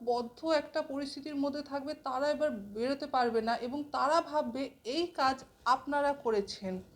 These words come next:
কারণ তারা, তা-, তারা জানে যে আমরা কার সাথে কী শত্রুতা করেছি। এবার আপনি যখন Page of সোর্সের এনার্জির মধ্যে এসে গেছেন,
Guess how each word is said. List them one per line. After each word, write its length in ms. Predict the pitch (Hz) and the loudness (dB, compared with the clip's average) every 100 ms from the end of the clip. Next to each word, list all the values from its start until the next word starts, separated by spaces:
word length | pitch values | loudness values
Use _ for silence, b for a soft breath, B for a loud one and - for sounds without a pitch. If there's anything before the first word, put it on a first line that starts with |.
| B B B B - | B B B B 2
কারণ 440 | 294 302 302 370 - b b b - | 4 6 4 0 -8 b b b 0
তারা, 300 | 226 254 277 - - | 4 6 4 -2 -2
তা-, 260 | 233 240 233 - | 2 2 0 2
তারা 300 | 262 311 339 | 4 6 6
জানে 440 | 320 285 285 330 | 6 4 4 2
যে 120 | 285 | 0
আমরা 460 | - 226 240 277 320 | 0 0 2 2 0
কার 300 | 320 247 269 | 2 2 2
সাথে 300 | - 294 302 | 0 -6 -6
কী 240 | - 330 | -2 -2
শত্রুতা 600 | 330 277 262 - 277 226 | -2 -4 -6 -8 -4 -2
করেছি। 600 | - 233 208 208 - 190 - B B B | 2 2 2 0 -10 -10 -12 B B B
এবার 140 | 233 - | -4 -2
আপনি 440 | 214 240 269 349 | 0 0 0 -4
যখন 520 | 339 269 262 240 233 294 - _ _ b b b b _ | 0 -2 -2 -4 -2 -4 -10 _ _ b b b b _
Page 240 | 269 285 277 | -6 -4 2
of 220 | 330 320 | 2 2
সোর্সের 480 | - 311 285 - - | -6 -8 -8 -6 -4
এনার্জির 460 | 240 269 277 302 | 0 2 2 0
মধ্যে 260 | 294 302 311 | -2 -2 0
এসে 360 | 226 226 330 302 | -2 -2 -2 2
গেছেন, 440 | 247 240 220 | 2 2 0